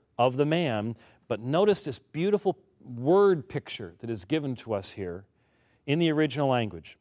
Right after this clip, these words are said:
It says, "Men spoke from God as they were carried along by the Holy Spirit." We need to see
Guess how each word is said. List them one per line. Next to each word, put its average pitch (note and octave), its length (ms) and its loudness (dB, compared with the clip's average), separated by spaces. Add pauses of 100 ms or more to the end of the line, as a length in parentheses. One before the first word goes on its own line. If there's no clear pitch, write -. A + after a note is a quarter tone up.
(1080)
It B2 160 2
says, C#3+ 640 4 (280)
"Men G3+ 680 2 (180)
spoke E3 680 4 (220)
from D#3 440 4
God A2+ 600 4 (640)
as B2+ 260 4
they C3 100 6
were C3 140 4
carried F#3+ 520 2
along D#3+ 380 2
by A2+ 100 2
the B2 120 0
Holy C3+ 220 -2
Spirit." A#2 340 -4
We G#2+ 100 -6
need D#3+ 140 -2
to F3 80 0
see F#3+ 340 -4